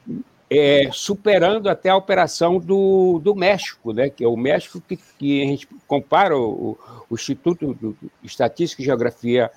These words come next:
é, Mexicana, porque é o único instituto que é igual ao I B G E, que nós trabalhamos tanto na questão da, da área da estatística como da geociência, que é a geografia,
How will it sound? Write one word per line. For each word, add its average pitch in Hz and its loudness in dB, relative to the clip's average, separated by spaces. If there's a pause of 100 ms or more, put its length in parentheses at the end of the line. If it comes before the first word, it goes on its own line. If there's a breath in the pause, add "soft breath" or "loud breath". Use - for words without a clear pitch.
(360 soft breath)
é, 117 2
Mexicana, 156 0
porque 165 -6
é 175 6
o 170 6
único 214 -2
instituto 190 -6
que 196 0
é 196 4
igual 160 2
ao 170 0
I - -8
B 185 -2
G 185 -2
E, 151 2
que - -10
nós 120 -6
trabalhamos 143 0
tanto 151 -4
na 156 -4 (320)
questão 117 -4
da, 110 0 (360 soft breath)
da 117 2
área 117 2 (120)
da 135 0
estatística 139 -4
como 175 -2
da 170 0
geociência, 170 -2
que 165 -6
é 170 2
a 160 2
geografia, 151 0